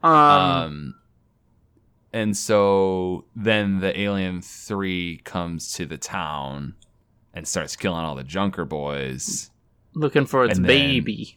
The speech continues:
Speaker 2: they, Sigma and Ripley use, like, all the electro saws and whatnot from his mechanic's workshop to, to fight it off.
Speaker 1: Mm-hmm.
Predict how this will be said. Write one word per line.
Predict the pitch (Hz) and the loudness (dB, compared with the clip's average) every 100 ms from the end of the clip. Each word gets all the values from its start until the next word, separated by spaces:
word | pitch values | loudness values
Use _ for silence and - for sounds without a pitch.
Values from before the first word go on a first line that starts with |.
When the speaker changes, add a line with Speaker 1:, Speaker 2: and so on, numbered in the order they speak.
| - | -10
Speaker 2:
they, | 95 98 92 92 90 - _ _ _ _ | -4 -2 0 -2 -6 -10 _ _ _ _
Sigma | - - - - 107 98 104 101 101 101 - | -12 -10 -6 -4 -2 0 2 2 2 0 -2
and | 90 90 87 85 82 82 80 80 78 - _ _ _ _ | -2 -2 -2 -4 -4 -6 -6 -8 -10 -12 _ _ _ _
Ripley | 90 98 - 90 85 80 82 - | -4 -4 -4 -6 -6 -6 -8 -12
use, | 85 82 82 82 78 | -12 -8 -6 -8 -6
like, | 82 82 - | -6 -6 -4
all | 82 80 76 | -2 -2 -4
the | 76 76 76 73 73 - _ - | -6 -6 -6 -6 -8 -12 _ -8
electro | 92 82 78 87 76 | -6 -6 -6 -8 -6
saws | - 85 76 76 76 | -6 -4 -2 -4 -6
and | 73 | -10
whatnot | 76 - 76 73 - | -8 -8 -10 -10 -10
from | 76 78 | -10 -10
his | 73 | -10
mechanic's | 65 65 71 65 67 - | -12 -12 -12 -10 -12 -12
workshop | 71 67 - 58 60 - | -14 -14 -12 -10 -10 -12
to, | - 50 58 - _ _ - | -12 -10 -10 -14 _ _ -14
to | - | -12
fight | - 78 71 | -8 -8 -8
it | 58 | -10
off. | 50 50 - _ _ - | -10 -10 -14 _ _ -4
Speaker 1:
Mm-hmm. | 147 139 123 | -2 -2 -4